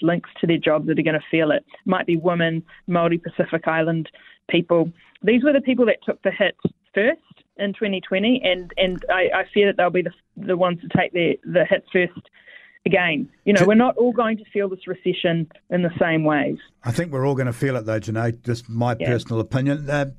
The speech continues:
Speaker 2: uh, just quickly, this morning we've been talking about a new fund available for retailers to combat crime. What did you make of that announcement?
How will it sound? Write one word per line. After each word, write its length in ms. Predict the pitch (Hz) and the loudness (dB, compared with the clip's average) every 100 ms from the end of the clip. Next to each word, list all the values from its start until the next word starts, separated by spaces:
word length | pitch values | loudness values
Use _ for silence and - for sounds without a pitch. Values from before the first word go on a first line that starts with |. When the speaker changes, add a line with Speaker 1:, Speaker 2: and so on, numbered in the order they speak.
| - | -6
Speaker 2:
uh, 440 | 135 131 127 127 123 | -4 -2 -2 -2 -2
just 300 | - - - | -4 -4 -4
quickly, 440 | 208 196 139 135 | -4 -2 -4 -4
this 300 | 123 147 - | -4 -6 0
morning 260 | 175 175 139 | 0 0 -2
we've 160 | 135 | -2
been 160 | 139 117 | -2 0
talking 340 | 139 127 131 | -2 0 0
about 240 | 120 123 120 | 0 0 0
a 40 | |
new 160 | 120 120 | 0 0
fund 240 | 135 123 | 0 0
available 420 | 113 120 120 110 107 | 2 0 0 -2 -4
for 200 | 117 104 | -2 0
retailers 520 | 120 117 123 110 101 | -2 0 -2 -2 -6
to 100 | - | -10
combat 480 | - 120 117 110 - | -2 0 2 -2 -4
crime. 480 | - 156 139 117 120 - - - | -2 0 0 -2 -8 -18 -20 -6
What 100 | - | 0
did 180 | 269 175 | 0 2
you 100 | 226 | 4
make 260 | 190 165 151 | 4 2 -2
of 80 | 131 | -2
that 140 | 123 | -2
announcement? 500 | 120 117 120 107 | 0 0 -4 -10